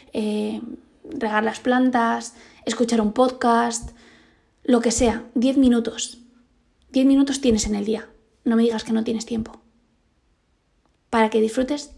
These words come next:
de tu soledad y te observes desde fuera, cómo reaccionas, cómo te comportas.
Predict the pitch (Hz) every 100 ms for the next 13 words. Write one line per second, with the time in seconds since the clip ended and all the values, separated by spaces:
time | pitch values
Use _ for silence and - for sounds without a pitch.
0 | _ - 233 233 220 226 233 - - _
1 | _ 240 226 220 226 220 - - - _
2 | 247 226 220 233 214 - _ _ _ _
3 | _ _ - 254 269 233 220 - 226 226
4 | - - _ _ _ _ _ _ - 240
5 | 247 226 220 220 226 - - -